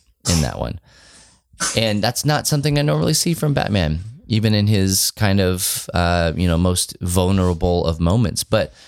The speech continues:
but that's kind of what we've come to expect from Batman.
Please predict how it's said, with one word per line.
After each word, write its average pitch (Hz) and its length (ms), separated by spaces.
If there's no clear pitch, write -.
but 107 120
that's 123 180
kind 123 200
of 104 60
what 104 100
we've 101 140
come 104 200
to 98 120
expect - 360
from 78 200
Batman. 85 500